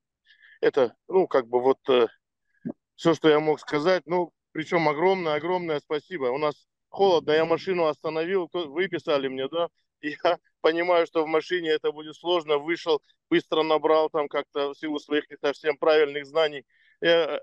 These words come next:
э, может быть, нехорошо разбираюсь там в телефоне и во всех этих новых нововведениях, но я это сделал, поэтому еще всем, повторюсь, огромная признательность, большой респект, низкий поклон, как угодно. Ну,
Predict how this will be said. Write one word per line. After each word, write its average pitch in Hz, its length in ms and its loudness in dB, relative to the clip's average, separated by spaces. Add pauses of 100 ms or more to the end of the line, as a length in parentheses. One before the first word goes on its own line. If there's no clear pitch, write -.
э, 135 580 -4
может 147 220 -2
быть, 143 160 -10
нехорошо 143 800 0
разбираюсь 135 560 2
там 117 220 -8 (560)
в 135 60 -6
телефоне 143 560 2
и 131 40 -2 (100)
во 131 360 -2
всех - 240 -6
этих 131 300 -6
новых 139 340 2 (340)
нововведениях, 139 680 2
но 147 80 2
я 165 160 6
это 147 240 0
сделал, 135 400 -2
поэтому 123 480 -2 (460)
еще 170 380 2
всем, 156 520 2
повторюсь, 151 480 2
огромная 147 500 2
признательность, 151 840 -4
большой 151 340 0
респект, 156 440 -2
низкий 160 300 -6
поклон, 151 420 0
как 147 220 -4
угодно. 156 440 0
Ну, 151 240 -8